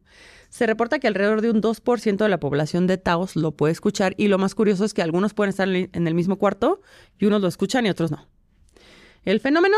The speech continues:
en Taos se hizo famoso cuando una residente del lugar llamada Catania Salzman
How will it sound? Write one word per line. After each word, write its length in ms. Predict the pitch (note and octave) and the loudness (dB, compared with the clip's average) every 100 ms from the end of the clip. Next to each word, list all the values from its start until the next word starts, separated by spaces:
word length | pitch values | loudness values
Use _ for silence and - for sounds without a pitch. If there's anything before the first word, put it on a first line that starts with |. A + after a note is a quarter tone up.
| A4 | 0
en 160 | - F#4+ | -2 -2
Taos 260 | - E3+ G3+ | 0 0 -2
se 220 | - - | -6 -2
hizo 300 | G#3 A#3 A#3 - | -2 0 -4 -8
famoso 440 | - G3 G3+ - E3 | -4 0 0 -2 -2
cuando 320 | G3+ F3+ F3 | 0 0 0
una 280 | G3+ A#3+ C4+ | 2 2 2
residente 500 | F#3+ F#3+ F3 F#3 F#3+ | 0 0 2 2 2
del 140 | G3+ F3 | 2 4
lugar 240 | D#3 D#3 | 2 2
llamada 320 | F#3 E3+ E3+ | 0 2 0
Catania 640 | F3+ _ E3+ - F3+ F#3+ G3+ | 0 _ -4 0 0 2 0
Salzman 580 | - F3 E3+ C#3+ C#3+ | 0 0 0 -2 -2